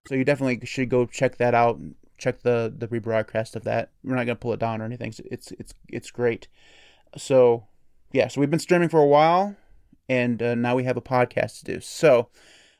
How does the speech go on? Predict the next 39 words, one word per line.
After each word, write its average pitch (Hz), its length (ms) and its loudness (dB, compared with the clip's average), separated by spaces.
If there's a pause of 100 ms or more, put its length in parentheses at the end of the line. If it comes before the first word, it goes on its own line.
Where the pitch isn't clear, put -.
this 143 200 -4
is 131 100 -8
the 135 80 -6
Linux 143 320 0
Cast. 156 320 2
We 131 180 -2
talk 131 280 -2
about 117 280 -4
Linuxy 131 340 -4
things. 143 380 -2
And 131 180 -2
yes, 131 300 2
I 139 120 0
know 156 640 4 (280)
two 175 160 0
things 156 240 0
before. 143 360 0
If 135 80 -2
you're 135 100 -4
watching 160 300 2
the 151 80 -2
video, 156 600 2 (680)
no 139 140 2
fancy 147 380 2
smancy 139 520 -2
graphics. 131 680 0 (680)
Having 127 300 0
some 120 220 -4
technical 131 360 -4
difficulties 120 560 -6
all 120 200 0
damn 123 180 -2
day 127 160 2
today, 120 260 0
so 127 140 -6
this 127 180 -6
is 131 80 -8
just 131 220 -6
easier. 123 500 0